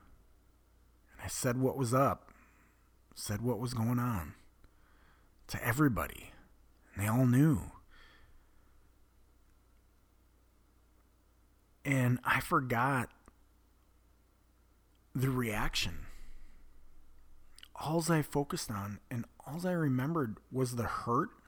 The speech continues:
that the truth gave them. But what I didn't focus on, and what I forget to focus on, is when I tell the truth, yeah, it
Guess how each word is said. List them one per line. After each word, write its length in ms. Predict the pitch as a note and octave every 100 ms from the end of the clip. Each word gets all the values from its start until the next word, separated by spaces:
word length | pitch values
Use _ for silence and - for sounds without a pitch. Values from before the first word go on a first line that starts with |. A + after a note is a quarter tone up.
| - _ -
that 220 | A#2+ A2+
the 100 | G#2+
truth 600 | - - C3+ C#3 F3 - - - - - - - - - - - - - A2+
gave 340 | G#2 B2+ F3+ D2
them. 340 | A1 G1+ - - - - - - - - - - - - - - - - - _ _ _ _ _ _ _ _ _ _ _ _ _ _ _ -
But 260 | C3 - D#3+
what 160 | D#3+
I 120 | D#3
didn't 420 | C#3 B2+ D#3+ G3+ -
focus 420 | A2 - E2+ -
on, 340 | D2 D2+ F#2+ - - -
and 220 | A#2 A2+
what 100 | B2
I 140 | B2+ A#2+
forget 800 | - G#2+ A2 - D3+ F#3 - -
to 240 | - E3
focus 500 | D3 - D#3+ D#3+ -
on, 340 | - A2+ C3 D3+ - - - - _ _ - - - - - - -
is 280 | D3+ C#3 B2+ - -
when 180 | B2 C3
I 140 | C#3
tell 180 | D3+ F3
the 120 | D#3+
truth, 540 | - - C3 D3 - - -
yeah, 280 | A3+ G#3+ - -
it 220 | F3